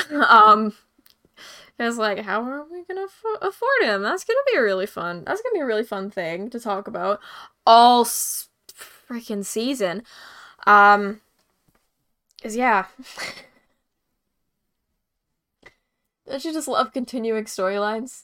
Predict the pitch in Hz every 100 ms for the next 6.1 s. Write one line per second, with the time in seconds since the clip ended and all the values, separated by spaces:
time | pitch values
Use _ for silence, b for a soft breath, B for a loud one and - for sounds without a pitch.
0 | - 285 208 - 214 220 277 202 220 220
1 | 214 220 233 320 _ _ _ _ 554 508
2 | _ _ _ _ _ _ _ _ _ _
3 | _ _ _ _ _ _ _ _ _ _
4 | _ _ _ _ _ _ _ _ _ _
5 | _ _ _ _ 214 - - 202 - -